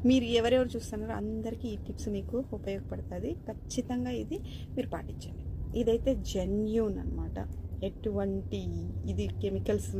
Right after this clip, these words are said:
అలాంటివి ఇలాంటివి అలాంటివి ఏం తేలేదు నేను. అలాంటివి అయితే నేను చెప్పను కూడా చెప్పను. ఏమిటవి చూపించిన నేను, చూడండి. ఎయిర్, అన్‌వాంటెడ్ ఎయిర్ మనం ఎలా రిమూవ్ చేసుకోవాలి, మన ఫేస్ మీద, అప్పర్ లిప్ మీద, ఐబ్రోస్‌కి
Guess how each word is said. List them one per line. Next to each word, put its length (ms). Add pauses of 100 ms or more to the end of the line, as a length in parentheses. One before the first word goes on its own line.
(320)
అలాంటివి 520
ఇలాంటివి 380
అలాంటివి 560
ఏం 220
తేలేదు 460
నేను. 260
అలాంటివి 320
అయితే 140
నేను 120
చెప్పను 280
కూడా 140
చెప్పను. 260 (440)
ఏమిటవి 300
చూపించిన 460
నేను, 240 (2250)
చూడండి. 380 (1080)
ఎయిర్, 240
అన్‌వాంటెడ్ 800 (200)
ఎయిర్ 320
మనం 200
ఎలా 280
రిమూవ్ 400
చేసుకోవాలి, 480
మన 160
ఫేస్ 460
మీద, 200
అప్పర్ 420
లిప్ 220
మీద, 260 (300)
ఐబ్రోస్‌కి 600